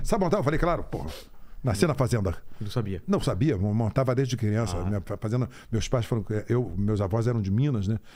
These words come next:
Speaker 1: Meu avô tinha uma fazenda, meus tios também tinham fazenda. Então, todo final de se-, toda férias, né, que a minha garota, eu ia pra lá e montava.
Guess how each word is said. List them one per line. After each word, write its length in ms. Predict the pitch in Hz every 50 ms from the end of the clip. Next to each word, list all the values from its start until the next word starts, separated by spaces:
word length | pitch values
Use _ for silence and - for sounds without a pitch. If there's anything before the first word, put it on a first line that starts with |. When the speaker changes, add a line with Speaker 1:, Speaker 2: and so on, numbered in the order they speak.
| - - - - -
Speaker 1:
Meu 140 | 101 110 104 87 92
avô 160 | 98 98 120 117
tinha 160 | - 110 98
uma 40 | 87
fazenda, 360 | - 95 85 78 123 123 120
meus 160 | 110 - -
tios 240 | - - 127 110 -
também 240 | 120 104 101 110 104
tinham 120 | - 110
fazenda. 440 | 92 107 95 78 73 76 71 67 - - - - - - - -
Então, 160 | - 123 131 120
todo 160 | - 156 131
final 240 | 123 - 117 107 104
de 60 | -
se-, 80 | - -
toda 260 | - - 135 139 120
férias, 380 | 101 - - 123 120 127 110 92
né, 200 | 110 113 107 98 87 80 82 - - - - - - -
que 80 | - 107
a 60 | -
minha 220 | 87 95 110 104
garota, 340 | 95 98 98 110 123 120 147
eu 100 | 143 127
ia 120 | 123 117 101
pra 120 | - 110
lá 80 | 104 113
e 40 | 127
montava. 480 | 143 135 - - 98 85 - - -